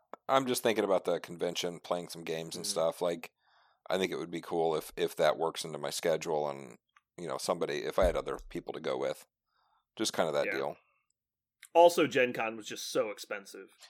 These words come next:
Speaker 1: It is.
Speaker 2: It's like,
Speaker 1: It's very
Speaker 2: it's like, I could go
Speaker 1: expensive.
Speaker 2: to four or five conventions for the price of Gen Con.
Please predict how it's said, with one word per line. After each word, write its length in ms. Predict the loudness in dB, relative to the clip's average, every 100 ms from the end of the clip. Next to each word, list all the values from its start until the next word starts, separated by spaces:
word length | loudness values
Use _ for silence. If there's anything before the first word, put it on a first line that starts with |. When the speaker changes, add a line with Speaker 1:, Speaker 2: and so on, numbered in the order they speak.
| _
Speaker 1:
It 140 | 10 12
is. 380 | 12 12 8
Speaker 2:
It's 80 | 0
like, 100 | 0
Speaker 1:
It's 80 | 0
very 360 | 2 4 8 8
Speaker 2:
it's 60 | 10
like, 120 | 10
I 20 |
could 120 | 10
go 140 | 10 10
Speaker 1:
expensive. 200 | 8 6
Speaker 2:
to 40 |
four 320 | 6 8 8
or 120 | 6 2
five 400 | 2 4 2 0
conventions 600 | -4 -2 -4 -6 -10 -10
for 80 |
the 80 | -12
price 300 | -6 -6 -6
of 100 | -10
Gen 220 | -8 -8
Con. 340 | -8 -10 -10